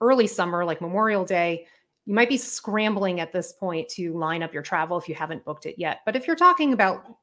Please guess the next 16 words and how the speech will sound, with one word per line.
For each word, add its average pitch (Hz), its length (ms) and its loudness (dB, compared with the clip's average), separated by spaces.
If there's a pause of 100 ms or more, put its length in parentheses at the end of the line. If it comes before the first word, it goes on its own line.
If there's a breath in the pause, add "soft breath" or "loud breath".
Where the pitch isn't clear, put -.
Labor 190 360 0
Day 170 200 2
later 185 360 2
in 180 100 -2
the 175 80 -4
summer, 170 480 -4 (380 loud breath)
you 247 40 -6
might 349 160 2
still 381 160 -4
be 311 120 2
able 240 160 4
to 233 60 -2
find 202 220 0
some 196 140 -4
deals, 185 300 -2
especially 247 760 -2